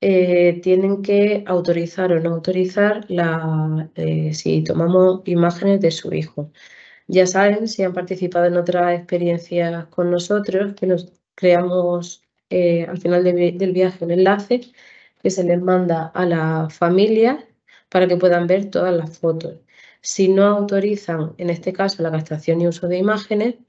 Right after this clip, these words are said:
no podremos darle ese enlace para, para ver las fotos. A continuación, tienen la firma tanto de progenitores como de alumnos y alumnas.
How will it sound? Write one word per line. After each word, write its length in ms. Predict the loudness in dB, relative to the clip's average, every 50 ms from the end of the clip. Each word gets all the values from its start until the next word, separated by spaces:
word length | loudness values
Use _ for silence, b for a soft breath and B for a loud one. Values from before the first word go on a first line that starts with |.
| B B B B B B B
no 200 | 2 2 4 4
podremos 500 | 4 4 4 4 4 2 2 2 2 2
darle 520 | 2 0 0 2 2 2 2 2 0 -2 -6
ese 200 | -6 -4 -4 -2 -2
enlace 360 | -2 -2 -2 -4 -4 -6 -4
para, 680 | -2 -2 -2 -2 -2 -2 -2 -4 -6 -6 -8 -10 -14 -18 _ _ _ _
para 220 | _ -2 -2 0 0
ver 120 | -2 -4
las 200 | -4 -6 -8 -8
fotos. 380 | _ -8 -4 -4 -4 -4 -4 -8 _ _ _ _ _ _ _ _ _ _ _ _ _ _ _ _ _ _ _ -20 -20 _ _ _ _ _ _ _ _ _ _ _ _ _
A 120 | 0 2
continuación, 960 | 4 4 4 4 4 2 2 2 2 0 0 0 2 2 2 0 -2 -4 -10 _ _ _ _ _ _ -2
tienen 800 | 0 2 2 4 2 2 2 2 2 2 0 0 0 0 -2 -4 -2
la 180 | -2 -2 -4 -2
firma 580 | -2 0 0 0 2 2 0 0 0 -2 -2
tanto 380 | -4 -4 -4 -2 -2 0 0 0
de 920 | 2 2 2 2 2 2 2 0 0 -2 -2 -4 -4 -4 -4 -6 -6 -8 -10 -12 _ _ _
progenitores 720 | -2 -2 -2 -2 -2 -2 -2 0 0 0 2 2 2 0 -2
como 340 | -4 -4 -2 -2 0 0 0
de 440 | 2 2 2 0 0 -2 -4 -6 -4
alumnos 420 | -2 -2 0 0 0 -2 -2 -2 -4
y 40 | -4
alumnas. 600 | -2 0 0 2 2 0 -2 -4 -6 -14 -20 _